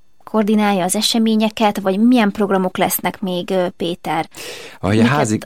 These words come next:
Speaker 1: tudsz ajánlani?
Speaker 2: Igen, hogyne. Ugye a házigazda, ki a házigazda? Tehát aki egyrészt is ott lakik, otthon van, aki megvendégeli a, a vendégeket, az érkezőket, tehát, ö, ő fog főzni, azt mondta, hogy neki akár,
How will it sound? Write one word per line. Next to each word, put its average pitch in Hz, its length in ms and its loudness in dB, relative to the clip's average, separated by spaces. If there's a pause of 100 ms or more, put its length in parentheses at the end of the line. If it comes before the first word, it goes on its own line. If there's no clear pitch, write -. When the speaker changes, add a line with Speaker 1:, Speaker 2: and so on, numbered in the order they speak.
Speaker 1:
tudsz - 280 -4
ajánlani? 185 340 2
Speaker 2:
Igen, 87 240 0
hogyne. 95 340 0 (100)
Ugye 110 160 0
a 101 40 0
házigazda, 107 640 0
ki 107 160 0
a 90 60 0
házigazda? 98 640 -4
Tehát 101 220 -4
aki 98 180 -6
egyrészt 98 280 -4
is 92 160 -8
ott 92 140 -8
lakik, 90 320 -8
otthon 95 360 -8
van, 123 300 -2 (760)
aki 95 540 0
megvendégeli 87 880 -2
a, 87 260 0 (400)
a 87 480 -4 (560)
vendégeket, 98 720 -4
az 87 160 -6
érkezőket, 107 720 -4
tehát, 90 380 -8
ö, 90 240 -4
ő 95 120 -2
fog - 280 -6
főzni, 90 640 0 (480)
azt - 240 -14
mondta, 90 260 -8
hogy 90 180 -8
neki 92 400 -10 (140)
akár, 90 400 -8